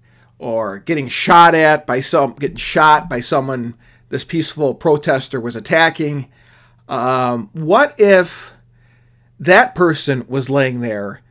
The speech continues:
and refused the vaccine and, you know, take a, a life, uh, a procedure that was needed that was, you know, uh, life-saving? Would the hospital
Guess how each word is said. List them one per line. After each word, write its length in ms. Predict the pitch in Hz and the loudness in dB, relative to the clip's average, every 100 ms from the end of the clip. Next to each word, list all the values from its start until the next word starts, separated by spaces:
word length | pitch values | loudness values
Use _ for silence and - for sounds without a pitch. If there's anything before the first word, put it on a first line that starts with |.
| _ _ _ _ - | _ _ _ _ -2
and 260 | 156 143 139 | 2 2 0
refused 800 | 127 - 185 196 185 165 139 | -4 -6 0 4 4 2 -2
the 80 | 143 | -4
vaccine 1040 | 131 147 135 - - 202 190 143 131 127 131 _ _ _ _ _ - | 2 4 4 0 -2 0 0 0 -4 -8 -12 _ _ _ _ _ -2
and, 280 | 147 143 - - | 0 0 -4 -4
you 100 | 185 | 2
know, 160 | 170 151 - - | 2 2 -6 0
take 180 | 185 180 | 2 2
a, 280 | 156 - 151 | -2 -4 -4
a 60 | |
life, 580 | 147 170 175 175 - - _ _ - | 0 6 6 4 -6 -18 _ _ -6
uh, 420 | 123 110 104 98 98 _ | -4 -2 -4 -8 -12 _
a 160 | 135 127 | -6 -6
procedure 480 | - 147 196 180 165 | -6 -2 0 0 -2
that 120 | 151 | -4
was 160 | 120 | -6
needed 260 | 143 160 143 | -4 -2 -2
that 140 | 131 | -4
was, 220 | 135 123 117 - | -6 -8 -10 -12
you 100 | 135 | -8
know, 240 | 113 104 | -8 -10
uh, 260 | 117 117 101 _ _ _ _ _ | -14 -12 -12 _ _ _ _ _
life-saving? 920 | 143 170 156 - 180 175 135 104 107 - _ _ _ _ _ _ _ _ _ _ _ | 4 4 4 2 4 4 2 -6 -8 -16 _ _ _ _ _ _ _ _ _ _ _
Would 420 | 147 143 190 220 220 | -6 4 6 6 2
the 200 | 208 175 | 2 4
hospital 1000 | 180 208 202 - 156 151 143 135 139 | 6 4 4 -2 0 2 2 0 -2